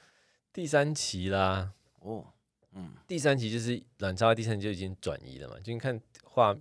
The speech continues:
Speaker 1: 那个影片子，就是第三期就已经转移了。
Speaker 2: 嗯。
Speaker 1: 就已经骨盆腔已经到处都是了。
Speaker 2: 哇。
Speaker 1: 这样，然后他就说，台中的医生都叫他开嘛，要开传统的，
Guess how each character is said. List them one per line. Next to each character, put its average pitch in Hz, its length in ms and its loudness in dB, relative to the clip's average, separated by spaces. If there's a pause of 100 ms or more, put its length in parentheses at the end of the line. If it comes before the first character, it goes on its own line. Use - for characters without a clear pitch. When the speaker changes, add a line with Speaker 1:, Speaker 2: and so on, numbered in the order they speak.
Speaker 1:
那 123 100 -6
个 117 160 -2
影 104 100 -8
片 110 280 4
子， 92 140 -12
就 87 80 -6
是 95 80 -6
第 98 160 -10
三 87 200 -10
期 80 40 -12
就 87 100 -10
已 82 40 -10
经 78 160 -12
转 - 260 -16
移 - 120 -20
了。 - 140 -20
Speaker 2:
嗯。 95 260 -12 (180)
Speaker 1:
就 110 140 -2
已 - 20 -2
经 95 200 -6 (100)
骨 98 120 -2
盆 90 200 -2
腔 92 180 -2
已 87 40 -4
经 80 100 -8
到 85 140 0
处 78 120 -10
都 73 180 -10
是 - 200 -16
了。 - 160 -18 (160)
Speaker 2:
哇。 - 200 -20 (320)
Speaker 1:
这 - 60 -20
样， - 100 -16 (220)
然 82 120 -8
后 90 200 -4
他 87 120 -6 (100)
就 90 120 -8
说， 78 420 -6 (460)
台 - 140 -10
中 87 180 -8
的 87 60 -8
医 82 80 -10
生 78 180 -12
都 78 120 -10
叫 - 180 -8
他 69 100 -10
开 - 220 -12
嘛， 73 140 -18 (100)
要 90 80 -8
开 90 200 -6
传 - 280 -10
统 - 220 -14
的， - 120 -20